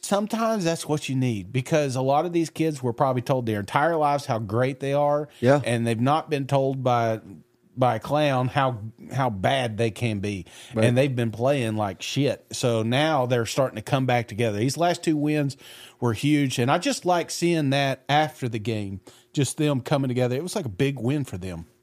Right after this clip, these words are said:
Speaker 2: Yeah. All right, last one, Shane. Georgia at Vanderbilt, and I can sum this one up really well. I saw a stat. I haven't fact-checked this. I probably should have, but Vanderbilt has
Speaker 1: Mm-hmm.
Speaker 2: not scored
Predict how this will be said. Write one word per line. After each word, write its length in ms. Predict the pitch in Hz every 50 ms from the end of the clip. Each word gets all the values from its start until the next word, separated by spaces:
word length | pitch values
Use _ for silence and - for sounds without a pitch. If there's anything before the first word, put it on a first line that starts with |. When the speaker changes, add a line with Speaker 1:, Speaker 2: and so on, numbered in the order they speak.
| _ _
Speaker 2:
Yeah. 260 | 127 135 185 214 165 113 - _ _ _ _ _ _ _
All 80 | 135 143
right, 120 | 143 123
last 340 | 101 135 165 180 - - -
one, 220 | 156 151 139 131
Shane. 420 | 120 - - 139 127 127 123 117 113 - -
Georgia 500 | 110 120 147 165 170 151 151 160 143 -
at 220 | 135 156 147 147
Vanderbilt, 640 | 131 135 135 131 135 123 113 123 123 127 120 - - - _ _
and 120 | - 123 151
I 60 | 170
can 140 | - 131 104
sum 300 | - - - 143 135 135
this 180 | 135 127 -
one 140 | 135 127 127
up 160 | 123 120 120 - _ _ -
really 200 | - 143 139 117
well. 180 | 120 143 131
I 60 | 101 104
saw 220 | - - 143 127
a 40 | 110
stat. 440 | - - 151 131 120 113 - - - _ _ _ _ _ _ -
I 100 | 185 208
haven't 180 | 220 180 147
fact-checked 540 | 127 - 165 147 135 123 - 143 110 104 -
this. 160 | 110 113 113
I 80 | 131 123
probably 260 | - 147 120 101 92
should 200 | - - 101 95
have, 220 | 95 90 98 104 104
but 280 | 107 117 - - - - - - - - - - _ _ _ _ _ _ _ _ _ _ _ _ _ _
Vanderbilt 580 | - 135 170 214 220 208 175 208 214 214 - - _ _ _ -
has 160 | 117 117 104
Speaker 1:
Mm-hmm. 80 | 107 143
Speaker 2:
not 180 | 151 165 -
scored 520 | - - - 143 139 139 135 131 123 113